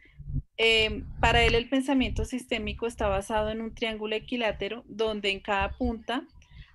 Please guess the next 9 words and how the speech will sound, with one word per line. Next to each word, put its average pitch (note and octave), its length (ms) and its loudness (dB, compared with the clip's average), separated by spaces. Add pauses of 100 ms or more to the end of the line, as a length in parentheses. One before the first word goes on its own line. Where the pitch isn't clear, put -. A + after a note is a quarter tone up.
hay G#3+ 260 2
una A3+ 300 -2
cosa A#3+ 400 2
a A#3 120 0
considerar G#3 760 2
y G3+ 60 -2
aquí G#3+ 160 -6
estamos A3+ 420 -6
hablando G#3 560 -2